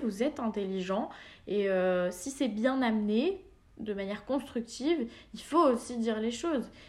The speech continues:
Et si vous êtes vraiment convaincu que sur ce truc-là, vous avez raison, euh, n'hésitez pas à pousser un petit peu. Pas dans le sens de revanche, « Non, regarde, j'ai raison ». Plus dans le sens de comment est-ce qu'on peut travailler ensemble pour que, euh,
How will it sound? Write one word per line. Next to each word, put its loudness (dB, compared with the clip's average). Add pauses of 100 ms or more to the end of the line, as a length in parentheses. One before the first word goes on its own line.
(160)
Et -4
si -4
vous 0 (160)
êtes -2
vraiment -2
convaincu 0
que -2
sur -6
ce -8
truc-là, -4
vous -2
avez -4
raison, -2 (500)
euh, -4
n'hésitez -2
pas 4
à 4
pousser -4
un 2
petit -4
peu. 2 (160)
Pas 6
dans 0
le -4
sens -2
de -2 (320)
revanche, « 0 (120)
Non, 2
regarde, 0
j'ai -6
raison ». 0 (400)
Plus 6
dans 4
le 2
sens -2
de 4 (200)
comment 2
est-ce -2
qu'on -2
peut -2
travailler 2
ensemble 0
pour -10
que, -6
euh, 2